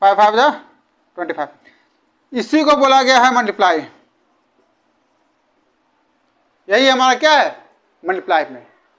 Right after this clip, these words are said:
और किसी भी नंबर का फैक्टर, ये किसी भी, ये नंबर है मेरा एटीन, इसका जितना factor होगा उस सब का multiply होगा, ये जितना भी होगा उस सब का multiply होगा।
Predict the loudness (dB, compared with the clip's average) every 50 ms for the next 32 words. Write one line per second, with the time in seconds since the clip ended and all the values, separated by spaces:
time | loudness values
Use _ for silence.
0 | _ _ _ _ _ -2 -2 -2 -2 -2 -2 -2 0 0 2 2 2 0 0 0
1 | 0 0 0 0 0 -2 -2 -2 -2 -4 -4 -4 -6 -12 -14 -10 -10 -10 -8 -6
2 | -6 -4 -2 -2 -2 0 0 0 0 0 0 0 0 -2 -2 -2 0 0 -2 -2
3 | -2 0 0 0 0 -2 -6 -8 -10 -8 -8 -8 -10 -12 -14 -18 _ _ _ _
4 | _ -10 -4 -2 0 0 0 0 -2 0 0 0 0 0 -2 -2 -2 -2 -2 -2
5 | -2 -4 -6 -8 -12 -14 _ _ _ _ _ _ _ _ _ _ _ _ -20 -20
6 | -20 -10 -2 0 0 0 0 -2 -6 -4 -2 -2 0 -2 -4 -4 -2 0 0 2
7 | 2 0 -2 -4 -6 -8 -10 -14 -16 _ _ _ _ _ _ _ _ _ _ _
8 | _ _ -10 -10 -6 -2 0 0 2 2 2 2 0 0 0 0 0 0 -2 -4
9 | -8 -18 _ _ _ _ _ _ _ _ _ -20 -10 -4 -2 -2 0 0 0 0
10 | 0 -2 -4 -2 0 0 0 0 -4 -10